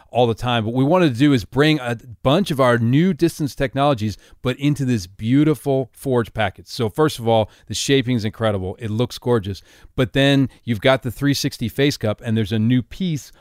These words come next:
on the three sixty face cup I think we'll dig into a little bit more called the, uh, the Spin Control V F T. We've got the urethane microspheres for incredible sound and feel. So these are a forged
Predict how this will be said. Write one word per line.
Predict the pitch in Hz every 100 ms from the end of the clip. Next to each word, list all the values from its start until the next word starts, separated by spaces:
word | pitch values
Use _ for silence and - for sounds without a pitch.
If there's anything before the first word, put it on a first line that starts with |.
| _
on | 117
the | 113
three | 127 117
sixty | 127 101 107
face | - 113 -
cup | 117 104
I | 101
think | 117 113
we'll | 107
dig | 90 113 110
into | 113 107 110
a |
little | 110 110
bit | 107
more | 107 120 117 - - -
called | 120 110
the, | 113 120 120
uh, | 107
the | 101
Spin | - - 147 143
Control | 139 - 120 113
V | 95 117 110
F | -
T. | 143 143 147 - - -
We've | 117 95
got | 113 107 -
the | 101
urethane | 123 143 135 131 113
microspheres | 120 135 - - 120 110
for | 113
incredible | 104 - 135 131 107
sound | - 120 107
and | -
feel. | 120 117
So | -
these | 123 131 117
are | 104
a |
forged | - 143 160 180 -